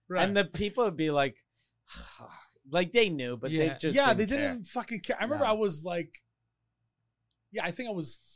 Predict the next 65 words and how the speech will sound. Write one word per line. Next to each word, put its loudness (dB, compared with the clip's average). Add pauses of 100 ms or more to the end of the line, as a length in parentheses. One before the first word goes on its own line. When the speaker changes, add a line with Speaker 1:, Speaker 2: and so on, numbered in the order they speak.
Speaker 1:
thirteen -6
years -2
old. -2 (720)
Thir-, -4
and -2
I 0
always 0
looked -2
a -8
little -2
bit 0
older, -2
but -8
still, -2
I -4
was -8
fucking -8
thirteen. -8
As -14 (320)
I -4
always 2
looked -2
older -2
my -4
age, -4
but -6 (420)
I -8
was -4
thirteen. -8
I -8
went -10
to -8
a -8
fucking, -12
you -8
know, -4
and -8 (180)
thirteen, -4
I -2
guess -4
it -8
was -6
about, -10
it -20
was, -12
like, -10
nineteen -10
eighty-nine. -12 (600)
And -8
I -6
went -4
<laughs> -12
to 2 (120)
a 0
dep -8 (600)
and -8
I -8
bought -8
a -10
six-pack -10
of -12
beer, -10
and -10
it's -14
like -8